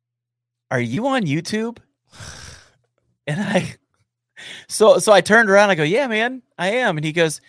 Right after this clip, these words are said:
he goes, "Dude," he goes, "you're one of my favorite YouTubers. I've watched almost all of your videos." And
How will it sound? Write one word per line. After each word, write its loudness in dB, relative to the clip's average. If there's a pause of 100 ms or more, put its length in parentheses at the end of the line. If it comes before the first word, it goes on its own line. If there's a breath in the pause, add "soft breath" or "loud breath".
(320 soft breath)
he -20
goes, -4
"Dude," 0 (200 loud breath)
he -12
goes, -6
"you're -2
one 2
of -2
my 2
favorite -2
YouTubers. -4
I've -4
watched 2
almost -4
all -2
of -6
your -4
videos." -2
And -12